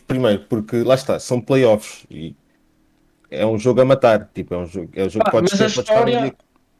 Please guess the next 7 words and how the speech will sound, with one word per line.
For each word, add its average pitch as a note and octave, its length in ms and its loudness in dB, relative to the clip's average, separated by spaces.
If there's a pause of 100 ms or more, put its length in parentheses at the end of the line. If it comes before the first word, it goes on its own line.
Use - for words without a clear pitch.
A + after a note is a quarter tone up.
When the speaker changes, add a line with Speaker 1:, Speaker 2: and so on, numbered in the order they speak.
(380)
Speaker 1:
Ou E3 100 2
seja, C#3 440 0 (180)
tu, G#3 260 0 (720)
não F3+ 120 0
é - 20 2
histó-, G3+ 240 -2
porque G3 460 -2